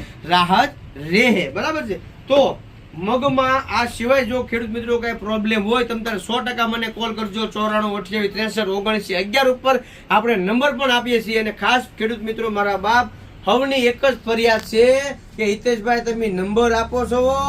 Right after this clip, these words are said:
ફોન ઉપાડતા નથી, વાત કરતા નથી." મારા બાપ, હું કેટલા ફોન ઉપાડું, ત્રણસો થી સાડી ત્રણસો ફોન આવે, સવારમાં નવ વાગ્યાથી ચાલુ થઈ જાય તે સાંજે છ વાગ્યા સુધી તમને કોઈ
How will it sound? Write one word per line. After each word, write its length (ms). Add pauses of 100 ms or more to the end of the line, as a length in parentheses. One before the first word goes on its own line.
(420)
ફોન 300
ઉપાડતા 600
નથી, 340
વાત 480
કરતા 320
નથી." 280
મારા 280
બાપ, 420
હું 280
કેટલા 560
ફોન 240
ઉપાડું, 600 (340)
ત્રણસો 460
થી 180
સાડી 320
ત્રણસો 420
ફોન 280
આવે, 240
સવારમાં 580
નવ 340
વાગ્યાથી 400
ચાલુ 380
થઈ 180
જાય 360 (260)
તે 80
સાંજે 340
છ 120
વાગ્યા 560
સુધી 220
તમને 300
કોઈ 220